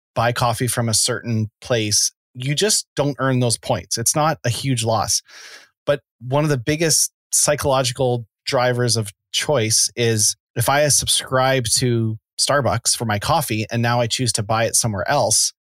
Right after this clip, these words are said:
I'm not just not earning my Starbucks points, I'm actually losing its sunk cost.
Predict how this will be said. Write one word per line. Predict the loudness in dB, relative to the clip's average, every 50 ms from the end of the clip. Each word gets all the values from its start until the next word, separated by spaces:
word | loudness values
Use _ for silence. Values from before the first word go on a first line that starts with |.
| _ -2
I'm | 0 2
not | 2 2 2
just | 2 2 2 0 0 0
not | 0 2 2 0 0 -2 -2
earning | 0 2 2 2 2 2
my | 2 0
Starbucks | 0 0 0 0 0 0 0 -2 -2 -4 -2
points, | -2 -2 0 0 -2 -2 -2 -2
I'm | 0 0
actually | 0 0 0 0 0 -2
losing | 0 0 2 2 2 2 2 2 2 2 2 0 -2 -4 _ -4
its | -2 0 2
sunk | 2 2 0 0 -2
cost. | -2 0 0 0 0 0 -2 -2 -4